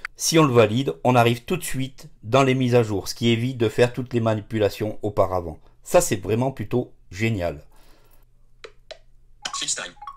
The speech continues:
Speaker 1: Alors, on a d'autres petites améliorations avec des boutons qui ont été modifiés, qui ont été arrondis. Ça, je vais passer puisque c'est pas vraiment très important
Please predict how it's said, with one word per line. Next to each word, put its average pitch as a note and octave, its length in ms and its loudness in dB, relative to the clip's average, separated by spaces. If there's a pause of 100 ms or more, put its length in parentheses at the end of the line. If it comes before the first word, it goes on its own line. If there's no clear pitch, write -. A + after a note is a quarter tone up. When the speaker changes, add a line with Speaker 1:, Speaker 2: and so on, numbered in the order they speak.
(300)
Speaker 1:
Alors, B2+ 280 8
on C3 140 0
a C3+ 100 6
d'autres C#3+ 640 0
petites C3+ 640 -6
améliorations A#2 1040 -2
avec F#2+ 360 -2
des G#2+ 120 -2
boutons A#2 440 -2
qui - 160 -12
ont G#2 120 -2
été G#2 200 -4
modifiés, G#2 720 -4
qui A2 140 -10
ont G2+ 120 -2
été G2+ 160 -4
arrondis. G2+ 680 -2 (840)
Ça, - 480 4
je G#2 160 0
vais A#2+ 140 2
passer A2 340 0
puisque G#2+ 340 -6
c'est - 120 -8
pas A2 160 0
vraiment F#2+ 280 -6
très G#2+ 240 -6
important G2+ 520 -6